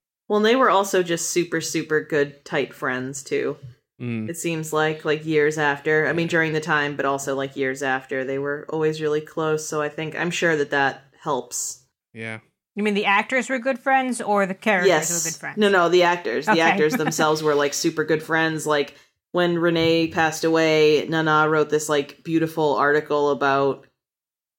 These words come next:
Speaker 1: how much she, like, how close they were and how much she learned from him and how he, like, inspired her to, like, give more as an actress and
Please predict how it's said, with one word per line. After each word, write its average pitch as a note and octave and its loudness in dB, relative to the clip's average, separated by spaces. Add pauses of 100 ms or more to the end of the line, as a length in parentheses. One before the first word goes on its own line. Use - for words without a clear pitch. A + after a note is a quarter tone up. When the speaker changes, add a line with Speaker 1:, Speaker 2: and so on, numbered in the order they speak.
(120)
Speaker 1:
how F3 2
much E3+ 0
she, D#3+ 0
like, D#3 -2
how D#3+ 0
close B3+ 2
they A#3 6
were G#3+ 6
and F3 2
how F3 0
much E3 0
she D#3+ -2
learned G#3 2
from F#3 0
him F#3 2
and D#3 -2
how D#3+ 0
he, D#3+ 0
like, D3+ 0
inspired D#3+ 2
her D#3+ 2
to, D#3+ -6
like, C#3+ 0
give C#3+ 0
more E3+ 2
as D3+ 0
an C3+ -2
actress F3 0
and C3+ -2